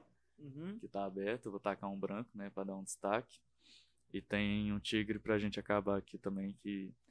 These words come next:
Speaker 2: em vez da gente acabar as tatuagens que a gente tem que acabar, a gente quer fazer nova, né? Aí eu e o Ítalo não se vê, a gente não, a gente fica um mês sem se ver.
Speaker 1: Aham.
Speaker 2: A gente se vê, aí um olha pra cara do outro e fala assim, "Eu quero fazer uma tatuagem na cara."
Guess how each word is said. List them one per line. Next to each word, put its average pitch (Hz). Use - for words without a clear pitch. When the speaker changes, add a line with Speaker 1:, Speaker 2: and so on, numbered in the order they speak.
Speaker 2:
em -
vez 104
da 107
gente 104
acabar 101
as 98
tatuagens 101
que 104
a 101
gente 98
tem 101
que -
acabar, 101
a 98
gente 95
quer 101
fazer 107
nova, 127
né? 113
Aí 101
eu 117
e 120
o 113
Ítalo 110
não 117
se 110
vê, 107
a 107
gente 107
não, 113
a -
gente 101
fica -
um 147
mês 117
sem 110
se 104
ver. 95
Speaker 1:
Aham. 143
Speaker 2:
A 101
gente 104
se 104
vê, 104
aí 98
um 104
olha 104
pra 101
cara 101
do 98
outro 101
e -
fala 101
assim, 98
"Eu 98
quero 98
fazer 98
uma 98
tatuagem 98
na 98
cara." 98